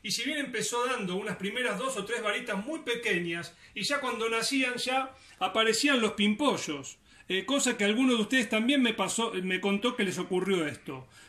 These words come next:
Pero no solo se quedó con esas dos o tres varas, sino que siguieron saliendo varas y actualmente tiene una por aquí,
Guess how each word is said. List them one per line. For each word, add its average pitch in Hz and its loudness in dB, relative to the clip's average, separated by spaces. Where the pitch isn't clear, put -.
Pero 208 4
no 277 6
solo 240 4
se 196 -2
quedó 220 4
con 202 2
esas 214 0
dos 226 0
o 214 0
tres 226 0
varas, 240 4
sino 220 2
que 214 0
siguieron 226 4
saliendo 240 4
varas 240 2
y 208 4
actualmente 262 4
tiene 165 2
una 240 4
por 208 6
aquí, 262 2